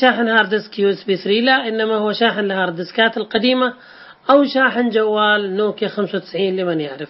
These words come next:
فهذا الرأس ميزته أنه متوفر في كل مكان. طيب، أنا، آه، طلعتها من كرتونة. لما أطلعها من كرتونة ما علي إلا أني أضغط الباور، اللي هو إحنا اتفقنا أنه المفتاح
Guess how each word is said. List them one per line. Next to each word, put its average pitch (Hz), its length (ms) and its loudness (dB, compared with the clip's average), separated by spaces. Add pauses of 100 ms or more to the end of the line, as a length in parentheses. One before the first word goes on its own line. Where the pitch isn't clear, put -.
فهذا 240 420 2
الرأس 220 380 -4 (480)
ميزته 214 440 0
أنه 190 280 0
متوفر 190 520 -2
في 180 200 -4
كل 170 560 -4 (520)
مكان. 185 380 -2 (1300)
طيب، 320 220 2
أنا، 254 500 0
آه، - 20 -2
طلعتها 254 480 0
من 196 140 -2
كرتونة. 180 600 0
لما 294 300 -2
أطلعها 294 340 2
من 262 100 -2
كرتونة 214 420 -2
ما 330 100 2
علي 269 360 2
إلا 247 300 0
أني 240 260 2
أضغط 254 320 2 (480)
الباور، 254 680 4 (680)
اللي 233 420 2
هو 277 240 0
إحنا 202 240 -2
اتفقنا 247 680 0
أنه 240 320 0
المفتاح 220 840 0